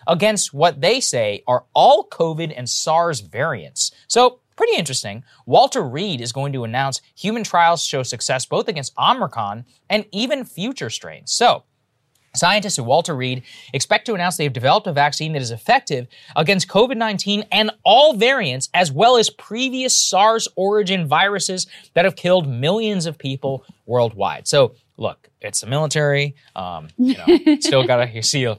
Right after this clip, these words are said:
Speaker 1: I, I personally wanna see a whole lot of data, uh,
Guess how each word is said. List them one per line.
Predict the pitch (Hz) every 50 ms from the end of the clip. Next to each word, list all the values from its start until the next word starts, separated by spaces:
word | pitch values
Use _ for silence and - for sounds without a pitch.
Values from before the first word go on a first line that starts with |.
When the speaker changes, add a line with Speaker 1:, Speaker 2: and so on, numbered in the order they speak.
| _ _ _ _ - 277 -
Speaker 1:
I, | 208 233 247 - -
I | 214 233
personally | 208 - - 392 262 - - 240 226 220 214
wanna | 196 196 - 202 233
see | 190 156 180 190
a | 170 160
whole | 160 165 160 151
lot | 143 139 131 123
of | 117
data, | 117 147 156 156 156 156 151 147 - - - - -
uh, | - 156 156 151 151